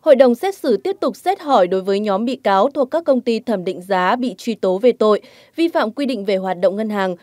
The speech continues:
hoạt động khác liên quan đến hoạt động ngân hàng. Trong nhóm này, Viện Kiểm sát Nhân dân tối cao truy tố bảy bị cáo là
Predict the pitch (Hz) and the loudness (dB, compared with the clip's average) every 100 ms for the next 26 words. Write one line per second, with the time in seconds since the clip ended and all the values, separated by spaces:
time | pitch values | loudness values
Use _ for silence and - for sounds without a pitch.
0 | _ _ 294 262 240 330 392 349 277 254 | _ _ 0 2 2 0 -4 -4 -2 0
1 | 214 185 208 247 190 190 202 196 185 170 | 0 0 -4 -4 -4 -4 -4 -2 -4 -6
2 | _ _ _ _ _ - 330 262 226 254 | _ _ _ _ _ -6 -4 -2 -2 0
3 | 226 196 208 - 180 302 330 254 196 214 | -2 -4 -6 -8 -8 -6 -2 -2 -2 -4
4 | 196 180 180 220 202 - 277 269 190 196 | -4 -6 -2 -2 -2 -4 -4 0 -2 0
5 | 240 185 190 - 202 185 262 233 | 0 0 -4 -6 -2 0 0 0